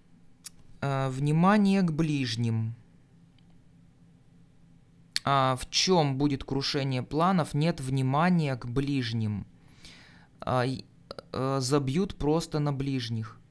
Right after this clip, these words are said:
Здесь молодые люди выпадают, двадцати-тридцати лет. Вот они. Внимания к ближним нет. Отсутствует внимание к ближним. Молодой человек с интересом к вам. И эти молодые люди обратят к вам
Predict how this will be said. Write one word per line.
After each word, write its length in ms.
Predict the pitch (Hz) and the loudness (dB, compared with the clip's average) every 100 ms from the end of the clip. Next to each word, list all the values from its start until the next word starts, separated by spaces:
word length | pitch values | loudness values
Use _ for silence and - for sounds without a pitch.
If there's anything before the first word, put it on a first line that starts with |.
| - | -16
Здесь 420 | 135 123 147 151 | -14 -6 -4 -4
молодые 480 | 143 131 127 123 143 | -6 -4 -4 -4 -4
люди 280 | 135 127 120 | -4 -6 -6
выпадают, 680 | 117 - 120 127 160 151 120 | -8 -8 -4 0 0 0 -2
двадцати-тридцати 960 | 117 120 - - 147 127 - - 131 | -6 -8 -8 -8 -6 -6 -10 -10 -8
лет. 280 | 117 107 - - - - _ - - _ - - - - - - - - | -6 -8 -10 -20 -20 -20 _ -20 -20 _ -20 -20 -20 -20 -20 -20 -20 -12
Вот 240 | 110 110 | -10 -10
они. 220 | - - - - - - - - - - - - - - - - - - - - - - - - - | -12 -12 -16 -20 -20 -20 -20 -20 -20 -20 -20 -20 -20 -20 -20 -20 -20 -20 -20 -20 -20 -20 -18 -16 -14
Внимания 720 | 123 123 123 135 156 170 143 | -8 -4 -2 0 2 2 0
к 100 | 131 | -4
ближним 760 | 117 123 139 147 143 143 139 127 | -4 -4 -2 -4 -4 -4 -4 -4
нет. 300 | 120 113 113 | -4 -6 -8
Отсутствует 500 | - 147 147 143 - | -8 -8 -6 -8 -6
внимание 520 | 120 120 127 139 139 | -4 -4 -4 -4 -6
к 40 | 127 | -8
ближним. 580 | 120 120 110 113 110 - - - - - | -6 -6 -4 -2 -4 -6 -18 -20 -14 -4
Молодой 480 | 139 143 135 175 | 0 0 2 2
человек 580 | 185 - 143 135 147 - | 2 -2 -2 -2 -2 -2
с 120 | - | -4
интересом 680 | 139 120 123 131 147 151 143 | -4 -4 -4 -4 -4 -4 -4
к 80 | - | -6
вам. 320 | 127 127 120 | -4 -2 -2
И 140 | 110 123 | -2 -2
эти 220 | 127 131 | -4 -2
молодые 520 | 127 123 123 123 127 | -4 -2 -4 -4 -4
люди 280 | 123 165 151 | -2 -2 -2
обратят 520 | 131 117 113 131 143 | -2 -2 -4 -4 -8
к 120 | - | -8
вам 260 | 117 123 | -6 -6